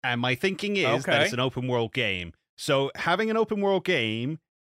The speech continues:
Speaker 1: where your only objective is to beat gyms
Speaker 2: Yeah.
Speaker 1: to progress the
Speaker 2: Yeah.
Speaker 1: story doesn't feel very open world to me. So,
Speaker 2: Okay.
Speaker 1: and again, I'm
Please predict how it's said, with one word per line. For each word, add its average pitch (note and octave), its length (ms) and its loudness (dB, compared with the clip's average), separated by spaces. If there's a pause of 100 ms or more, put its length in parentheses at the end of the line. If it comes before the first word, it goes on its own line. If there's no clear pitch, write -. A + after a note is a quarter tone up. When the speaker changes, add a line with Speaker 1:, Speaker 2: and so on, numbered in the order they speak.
(240)
Speaker 1:
where C#3 420 2
your C3 340 2
only E3 320 2
objective C#3+ 520 -2
is A#2 160 -6
to A#2 400 -4 (180)
beat C3 220 -6
gyms D#3+ 480 -2
Speaker 2:
Yeah. B2+ 120 -6
Speaker 1:
to G#2 60 -6
progress B2 340 -2
the - 60 -12
Speaker 2:
Yeah. - 40 -10 (140)
Speaker 1:
story G3+ 260 -2 (400)
doesn't G#2+ 260 -2
feel C3+ 180 0
very C3 220 2
open B2 240 0
world C#3+ 300 0
to A#2+ 100 -8
me. F2+ 240 -8 (1120)
So, B2 800 2
Speaker 2:
Okay. A2+ 320 -14
Speaker 1:
and B2 100 -4
again, A#2+ 280 0
I'm A2 280 -2